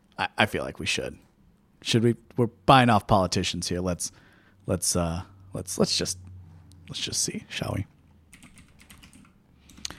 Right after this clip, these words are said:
Let's look up Gavin Newsom. I didn't do this beforehand, so I, I could, I could find out.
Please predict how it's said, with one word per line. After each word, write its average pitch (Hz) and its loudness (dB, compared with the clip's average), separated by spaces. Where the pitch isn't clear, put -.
Let's 135 6
look 139 6
up 107 6
Gavin 104 2
Newsom. 104 0
I 131 8
didn't 123 4
do 113 6
this 101 2
beforehand, 92 2
so 101 2
I, 92 4
I 101 4
could, 92 -4
I 95 2
could 92 -2
find 90 -2
out. 85 -2